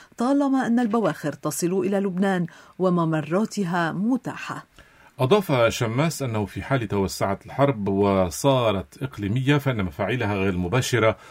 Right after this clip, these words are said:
Speaker 2: ستطال لبنان ولو لم يدخل الحرب، لأن لبنان يأتي بالنفط من المصافي اليونانية، فيما مصدر الطاقة لشركة كهرباء لبنان هو روسيا، وبالتالي فإن أي توسع للحرب سيفرز معطيات جديدة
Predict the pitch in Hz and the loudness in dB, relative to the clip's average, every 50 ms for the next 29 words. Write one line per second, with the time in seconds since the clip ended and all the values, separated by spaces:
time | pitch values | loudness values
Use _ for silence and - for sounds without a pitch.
0 | - - - - _ - - - 139 127 - - 113 - 165 190 185 160 127 104 | -20 -20 -20 -20 _ -10 -4 2 2 2 2 2 -2 2 2 2 4 4 2 2
1 | 92 87 98 107 120 135 156 156 135 - 120 113 123 135 139 147 180 208 185 143 | 2 2 2 2 2 2 2 0 -2 -4 -2 2 4 6 6 6 4 4 4 4
2 | 117 107 98 95 95 123 135 - - - 143 131 135 127 - - 147 - 92 85 | 4 4 4 4 2 2 0 -2 0 0 2 2 2 0 2 2 2 2 2 0
3 | 101 110 104 101 98 95 90 85 82 101 120 131 123 110 98 - - - - - | -4 -4 -2 -2 -2 -2 -4 -6 -6 -2 0 0 0 0 -2 -4 -8 -20 -20 -18
4 | _ - 131 139 135 127 - 127 117 98 101 98 117 147 - - 127 113 104 98 | _ 0 0 2 2 0 -4 -6 -4 -2 -2 -2 -2 -2 -4 -6 -6 -2 -2 0
5 | 98 92 87 87 - - 139 139 - 135 120 113 110 107 117 135 127 95 92 85 | 0 -2 -2 -4 0 0 0 0 0 -4 -4 0 0 2 2 2 4 2 2 0
6 | 76 - 104 104 95 95 92 113 139 - - 127 104 101 95 - 135 131 - - | -2 -2 -2 0 2 2 2 0 -2 -2 -2 -2 -2 -2 0 0 -2 0 0 0
7 | 117 95 90 - - 113 107 131 - 117 - - - 123 98 92 101 104 117 104 | -2 -2 -2 -2 -2 -2 -2 -2 -4 -6 -8 -4 -4 -4 -2 -2 0 -2 -2 -2
8 | 101 90 113 123 113 113 110 113 120 160 160 131 - - - 98 82 - - - | -2 -4 -4 -4 -4 -2 -2 0 2 2 0 0 -2 -2 -2 -2 -2 -4 -8 -20
9 | - - - 123 123 - 127 - - 131 127 107 104 - - 127 113 104 101 101 | -20 -8 -2 -2 0 0 -2 -2 -2 -2 -2 -2 -4 -6 -6 -6 -4 -4 -4 -2
10 | 113 127 123 - 117 127 127 - - 107 98 95 87 78 - - 123 135 110 - | -2 -2 -2 -2 -4 -4 -4 -4 -6 -6 -4 -4 -6 -6 -4 -2 -2 -2 -2 -4
11 | - _ _ _ _ _ _ - - - 120 107 98 95 107 - - 135 120 92 | -10 _ _ _ _ _ _ -16 -6 0 0 2 2 2 -2 -4 -6 -6 -6 -4
12 | 107 113 104 101 95 - 113 131 120 - 120 117 98 98 110 107 151 143 107 95 | -2 -2 -2 -2 -2 -2 -2 -2 -2 -2 -4 -4 -2 0 2 4 4 4 4 4
13 | 90 87 82 | 0 0 -2